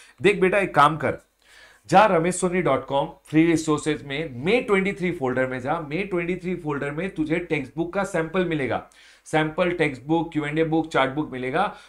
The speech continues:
उधर टेक्स्ट बुक के सैंपल में जो इंडेक्स पार्ट है, जो इंडेक्स पार्ट है, वो इंडेक्स पार्ट में मैंने नीचे जो amendments applicable for your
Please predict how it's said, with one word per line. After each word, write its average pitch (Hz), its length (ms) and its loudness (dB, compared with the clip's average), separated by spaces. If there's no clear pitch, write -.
उधर 139 200 0
टेक्स्ट 180 340 -2
बुक 254 200 -2
के 208 100 0
सैंपल 147 440 -2
में 135 280 -4
जो 180 220 0
इंडेक्स 190 380 2
पार्ट 151 320 2
है, 123 220 -2
जो 143 100 2
इंडेक्स 165 460 0
पार्ट 127 360 4
है, 131 400 2
वो 151 120 4
इंडेक्स 165 360 0
पार्ट 160 320 2
में 202 60 -2
मैंने 165 300 -2
नीचे 143 640 0
जो 160 120 6
amendments 170 920 4
applicable 170 540 4
for 151 180 8
your 113 260 6